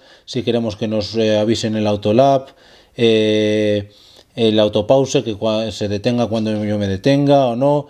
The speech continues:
eh, la configuración de G P S, bueno, pues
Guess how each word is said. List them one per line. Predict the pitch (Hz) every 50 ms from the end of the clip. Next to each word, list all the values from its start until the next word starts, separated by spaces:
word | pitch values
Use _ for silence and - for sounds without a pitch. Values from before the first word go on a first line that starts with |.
| - - - _ _ _ -
eh, | 120 113 113
la | 113 113 107
configuración | 104 110 95 - 104 104 104 104 98 - 123 117
de | 110 107
G | - - 107 98
P | - 107 107 135
S, | 151 143 - - 151 151 151 151 160 156 - -
bueno, | 113 - - 98
pues | - - 104 - - - - -